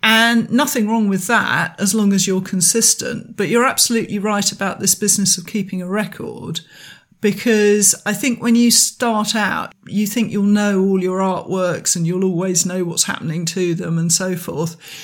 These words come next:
But especially as a printmaker, because I work in multiples, I might have twelve or sixteen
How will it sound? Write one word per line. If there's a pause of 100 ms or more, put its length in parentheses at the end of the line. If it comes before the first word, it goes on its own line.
(220)
But
especially
as
a
printmaker,
because
I
work
in
multiples,
I
might
have
twelve
or
sixteen